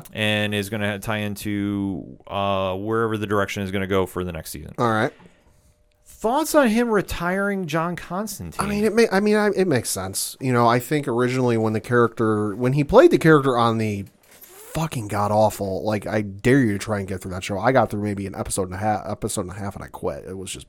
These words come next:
Speaker 2: bad. Because the first episode, a lot of promise. Second episode, off a cliff.
Speaker 1: Hmm.
Speaker 2: Um, but I, I loved his portrayal.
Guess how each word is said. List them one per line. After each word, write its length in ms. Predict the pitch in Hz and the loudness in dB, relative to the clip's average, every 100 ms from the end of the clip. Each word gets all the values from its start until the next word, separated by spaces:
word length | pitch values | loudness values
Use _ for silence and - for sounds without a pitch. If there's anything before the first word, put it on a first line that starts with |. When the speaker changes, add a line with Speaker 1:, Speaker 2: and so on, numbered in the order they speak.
| - | -16
Speaker 2:
bad. 340 | - 85 71 - _ - _ - - - | -12 -10 -12 -16 _ -20 _ -20 -12 -4
Because 280 | 117 131 | 2 2
the 60 | 110 | 4
first 280 | - 214 151 | 6 6 8
episode, 420 | 117 - 101 92 - - | 4 2 0 -2 -10 -4
a 20 | - | 6
lot 120 | 208 | 6
of 60 | - | 8
promise. 500 | 208 190 - - - | 6 6 4 -10 -10
Second 280 | - 190 185 | 0 2 2
episode, 440 | 135 - - 104 - _ _ | 0 2 2 2 -4 _ _
off 160 | 117 123 | -8 -8
a 80 | - | -10
cliff. 600 | - - - 120 - - - | -14 -14 -8 -6 -6 -12 -8
Speaker 1:
Hmm. 300 | 95 95 87 80 - | -2 -2 -2 -6 -6
Speaker 2:
Um, 420 | 120 120 117 113 113 | 2 4 4 2 0
but 220 | 135 135 135 | 0 0 2
I, 180 | 139 143 135 | 4 4 2
I 180 | 113 123 | 2 4
loved 360 | 123 127 143 143 | 6 8 8 6
his 140 | 135 | 0
portrayal. 560 | - 98 117 98 76 | 0 -4 0 -2 -4